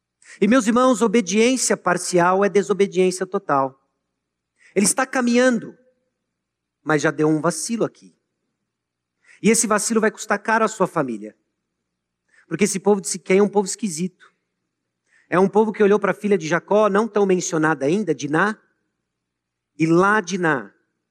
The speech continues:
vai ser estuprada. Porque ele está onde ele não deveria estar. Obediência parcial é desobediência total, que tem um preço caro que muitas vezes estamos dispostos a pagar,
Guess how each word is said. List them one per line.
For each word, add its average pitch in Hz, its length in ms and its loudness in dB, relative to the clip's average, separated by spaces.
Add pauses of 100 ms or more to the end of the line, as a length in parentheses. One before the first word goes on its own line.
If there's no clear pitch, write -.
(120)
vai 143 140 0
ser 147 200 -6
estuprada. 117 720 -8 (1700)
Porque 151 220 -10
ele 151 100 0
está 156 320 -2
onde 170 160 -2
ele 147 100 -4
não 156 200 -2
deveria 165 600 -4 (760)
estar. - 440 -20 (1800)
Obediência 151 480 -2
parcial 139 540 -2
é 143 40 -4
desobediência 135 600 -8
total, 92 540 -16 (520)
que 151 100 -20
tem 196 100 0
um 196 60 0
preço 185 280 -4
caro 160 380 -2
que - 100 -14
muitas 151 260 -2
vezes 143 140 -8
estamos 147 240 -8
dispostos 139 480 -8
a 151 80 -4
pagar, 131 500 -6